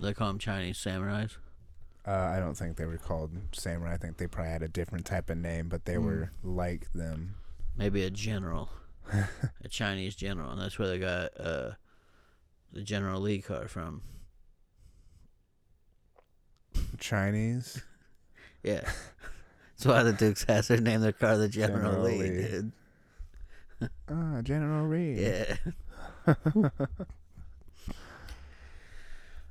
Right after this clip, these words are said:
Speaker 1: <sighs> Now,
Speaker 2: Yeah.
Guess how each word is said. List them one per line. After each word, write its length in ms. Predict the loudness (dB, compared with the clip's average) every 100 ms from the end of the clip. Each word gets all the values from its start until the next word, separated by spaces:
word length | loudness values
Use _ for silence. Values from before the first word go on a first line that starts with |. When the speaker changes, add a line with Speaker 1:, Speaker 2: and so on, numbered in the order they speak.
| -6
Speaker 1:
<sighs> 580 | -2 -2 -2 -4 -6 -6 -8 -8 -10 -10 -10 -10 -12 -14 -16 -16 -16 -16 -20 -20 -16 -2
Now, 280 | 6 8
Speaker 2:
Yeah. 100 | 8